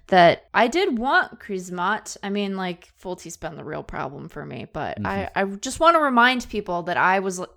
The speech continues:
Speaker 1: frustrated,
Speaker 2: <laughs>
Speaker 1: angry.
Speaker 2: Yeah.
Speaker 1: Ah,
Speaker 2: Yeah,
Speaker 1: anyway.
Speaker 2: and Mackenzie Gore has not been a substitute for them. He's had blister issues. He's
Speaker 1: Yes.
Speaker 2: had delivery mechanical issues,
Speaker 1: Yeah.
Speaker 2: and, and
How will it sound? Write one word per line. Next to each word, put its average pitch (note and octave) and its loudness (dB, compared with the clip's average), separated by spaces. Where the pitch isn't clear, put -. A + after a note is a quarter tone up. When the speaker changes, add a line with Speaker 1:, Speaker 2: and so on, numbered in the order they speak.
Speaker 1:
frustrated, A#3 0
Speaker 2:
<laughs> - -12
Speaker 1:
angry. A3+ 4
Speaker 2:
Yeah. A2+ -4
Speaker 1:
Ah, G#3 0
Speaker 2:
Yeah, B2+ 2
Speaker 1:
anyway. F#2 -4
Speaker 2:
and G#2+ -4
Mackenzie G#2 -6
Gore A#2 -4
has G#2 -6
not G2 -4
been A2 -4
a G#2+ -4
substitute A#2 -6
for - -6
them. A2 -6
He's G2 -10
had F2+ -6
blister - -2
issues. A2+ -6
He's G2+ -8
Speaker 1:
Yes. F2+ -6
Speaker 2:
had G2 -6
delivery A2 -4
mechanical A2+ -4
issues, D3 -4
Speaker 1:
Yeah. F#3 2
Speaker 2:
and, F#3 -6
and G2 -4